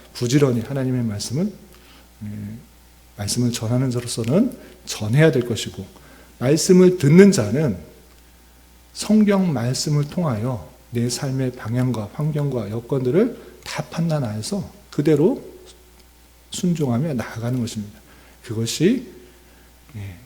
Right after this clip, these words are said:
왕 되신, 공의의 왕 되신, 예, 주님의 통치를 받으며 살아가는 자의 모습일 것입니다.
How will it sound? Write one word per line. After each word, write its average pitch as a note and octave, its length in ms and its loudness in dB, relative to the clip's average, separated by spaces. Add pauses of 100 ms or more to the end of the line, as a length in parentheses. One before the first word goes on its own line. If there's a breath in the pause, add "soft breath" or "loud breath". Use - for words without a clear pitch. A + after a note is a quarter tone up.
(200)
왕 A#2 320 -2
되신, A2+ 360 -4 (240)
공의의 B2+ 380 0
왕 G#2+ 240 -6
되신, B2+ 580 -2 (220)
예, G2+ 200 -10
주님의 B2 640 0
통치를 F#3 580 2
받으며 A#2+ 480 -4 (240 loud breath)
살아가는 A#2 500 -6
자의 A2+ 440 -4
모습일 G#2 460 -8
것입니다. G#2 460 -12